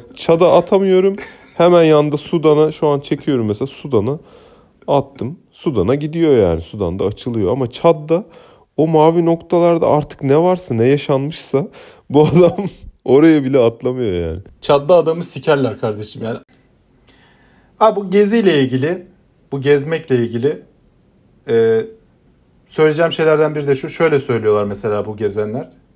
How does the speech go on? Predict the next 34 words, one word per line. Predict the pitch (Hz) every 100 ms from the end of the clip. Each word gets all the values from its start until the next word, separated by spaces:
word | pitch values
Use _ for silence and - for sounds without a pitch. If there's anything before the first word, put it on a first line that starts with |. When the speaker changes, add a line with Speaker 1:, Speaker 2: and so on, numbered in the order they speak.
| _
Speaker 2:
"İçsel | 175 175 - 196 185
bir | 170
yolculuğa | 156 147 135 143 139
çıktım." | 135 - - - - _ _ _ _ _ _ _ _ _ _ -
Ya | 110
ben | 156
Speaker 1:
Hmm. | 139
Speaker 2:
mesela | 120 - 110 131
işte | 127 - 135 139 - _ _ _ _ _ _ _ _ _ _ _ -
Güney | 151 175
Amerika'ya | 156 147 143 151 147
gittim | 143 - 208
ama | 165 120
ben | 143
aslında | 156 143 - 151
içsel | 147 131 - 139 120
bir |
yolculuğa | 110 101 98 101 98
çıktım. | 95 - - 107 - _ _ _
Katmandu'yu | - 151 - 175 165 160 156
gezdim | 151 156 156 196
ama | 175 123 113 - _
aslında | 143 151 - 170 170
ben | 160
orada | 156 147
it-, | 127 - _ _ _ _ -
oğlum | 220 127
içsel | 147 - 208 202
bir | 175
yolculuğa | 175 190 160 156 190 - _ _ _ _ _ _
buralara | 190 185 170 165
giderek | 151 156 151 143
değil | 110
bak. | 117 -